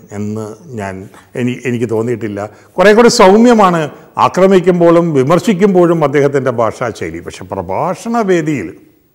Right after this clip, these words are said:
അങ്ങനെയൊരു പ്രഭാഷകനെ മലയാള സാഹിത്യത്തിൽ നാം അതിനു മുമ്പ് കണ്ടിട്ടില്ല. അതിനുശേഷം നമുക്ക് മഹാവാഗ്മി എന്ന് പറയാൻ അഴീക്കോട് മാസ്റ്റർ അടക്കമുള്ള, സാനു മാസ്റ്റർ അടക്കമുള്ള എത്രയോ പ്രാസംഗികരുണ്ടായിരിക്കുന്നു.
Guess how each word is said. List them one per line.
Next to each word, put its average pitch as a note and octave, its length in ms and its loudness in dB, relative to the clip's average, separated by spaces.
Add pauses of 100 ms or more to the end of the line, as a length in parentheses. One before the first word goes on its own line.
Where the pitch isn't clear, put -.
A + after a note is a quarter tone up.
(760)
അങ്ങനെയൊരു C3+ 440 -2
പ്രഭാഷകനെ A2 760 -8 (200)
മലയാള G#2+ 300 -2
സാഹിത്യത്തിൽ G#2+ 640 -8
നാം G2+ 220 -8
അതിനു A#2 220 -8
മുമ്പ് B2+ 320 -6
കണ്ടിട്ടില്ല. G#2 580 -10 (360)
അതിനുശേഷം A3+ 540 4
നമുക്ക് A3+ 220 0
മഹാവാഗ്മി G#3+ 680 2
എന്ന് G#3+ 140 0
പറയാൻ G3+ 280 2
അഴീക്കോട് G3 380 2
മാസ്റ്റർ G3 320 0
അടക്കമുള്ള, F#3 420 0
സാനു F3+ 240 0
മാസ്റ്റർ G3 260 0
അടക്കമുള്ള F3+ 320 0
എത്രയോ E3 360 2
പ്രാസംഗികരുണ്ടായിരിക്കുന്നു. C#3 1160 0